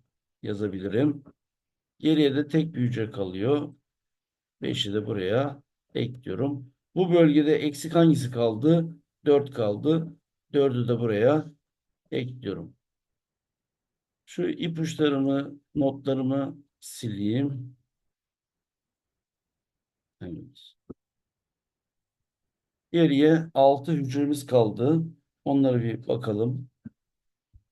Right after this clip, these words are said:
Burada şu satırdaki beş sayısına dikkatimi çekti. Beş sayısı buradaki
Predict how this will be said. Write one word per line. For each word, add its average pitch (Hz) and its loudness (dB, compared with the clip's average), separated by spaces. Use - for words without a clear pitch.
Burada 196 4
şu - -8
satırdaki 165 0
beş 165 0
sayısına 143 0
dikkatimi 131 -2
çekti. 160 0
Beş 165 2
sayısı 143 -2
buradaki 147 0